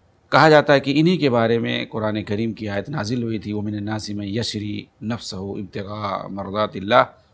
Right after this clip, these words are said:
वल्लाहु रऊफुम बिल इबाद", कि अल्लाह के साथ इन्होंने गोया अच्छा सौदा किया है। नबी सल्लल्लाहु अलैहि वसल्लम ने भी इनका तज़किरा किया करते थे कि इन्होंने अच्छा सौदा किया है। अबू यहया ने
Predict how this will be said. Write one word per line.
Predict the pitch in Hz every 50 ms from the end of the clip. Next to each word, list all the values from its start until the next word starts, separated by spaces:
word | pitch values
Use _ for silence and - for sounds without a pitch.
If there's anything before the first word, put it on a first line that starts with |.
| _ -
वल्लाहु | - 113 107 104 110 107 98 98
रऊफुम | 101 101 101 92 92 95 92
बिल | 95 90 90
इबाद", | 90 87 85 - - _ _ _ _ _ _ _ _ -
कि | 147 135
अल्लाह | 127 123 120 127 123
के | 117 120 107
साथ | - - 107 104 - -
इन्होंने | 98 101 107 104 95 101 120 110
गोया | 101 104 101 101 117 - - _ _ _ _ _ _ -
अच्छा | 117 - - - 131 110
सौदा | - 101 90 85 85 80
किया | - 85 82 80 78
है। | 78 76 -
नबी | 135 160 165 190 -
सल्लल्लाहु | - 170 147 151 147 151 156 156
अलैहि | 147 147
वसल्लम | 135 - - 127 131 135 135
ने | 135 127 127 123
भी | 104 107 120 127 131 127 - - _ -
इनका | 120 113 98 - 117 -
तज़किरा | - 101 87 - - 113 110 117 117 113 - - _ _ _ _ _ _ _ _ _ _ _ _ _ _ _ _ _
किया | - 113 127 127 -
करते | - 117 107 - 123 107
थे | 87 101 101 104 107 104 - _ _ _ _ _ _ _
कि | - 117 120 117 117
इन्होंने | 113 110 107 104 110 113 113 107 104 101 107 107 110 110 - -
अच्छा | 107 - - - 110 98
सौदा | - 95 92 87 90 90 85
किया | - 92 90 87 85
है। | 85 85 - -
अबू | 110 104 113 127 127 123
यहया | 110 107 95 92 101 110 113 110 104
ने | 104 107 113 110 107